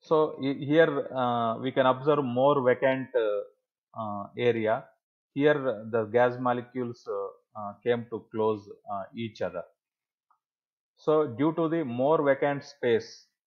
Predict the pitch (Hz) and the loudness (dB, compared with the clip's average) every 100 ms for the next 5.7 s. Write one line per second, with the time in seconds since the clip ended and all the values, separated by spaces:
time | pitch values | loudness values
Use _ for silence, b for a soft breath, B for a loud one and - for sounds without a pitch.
0 | _ - 123 117 117 139 - 127 117 123 | _ -12 -6 -2 2 2 2 0 2 0
1 | - 135 135 - _ _ 113 113 123 123 | -2 -4 -4 -8 _ _ -6 -6 -4 -6
2 | - - 104 104 _ _ _ _ 113 117 | -6 -8 -8 -10 _ _ _ _ -8 -2
3 | 113 113 123 110 120 107 110 110 113 104 | -2 -2 -4 -4 -4 -2 -2 0 -2 -2
4 | 101 101 104 120 135 - 117 110 117 104 | -2 -2 -2 -4 -4 -8 -6 -4 -2 -6
5 | - - 87 - 85 - - | -6 -8 -8 -8 -20 -20 -20